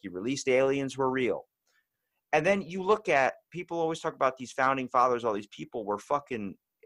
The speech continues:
horrible people. Think from their perspective.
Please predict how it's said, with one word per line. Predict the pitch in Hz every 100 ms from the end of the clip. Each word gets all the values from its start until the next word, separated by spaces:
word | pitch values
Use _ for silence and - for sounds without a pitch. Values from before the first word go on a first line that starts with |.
| 120
horrible | 131 143 139 117
people. | - 165 - 90 - _ _ _ _ _ _ -
Think | 147 202
from | - 208 202 170
their | 120 143
perspective. | 156 - 135 - 135 156 - -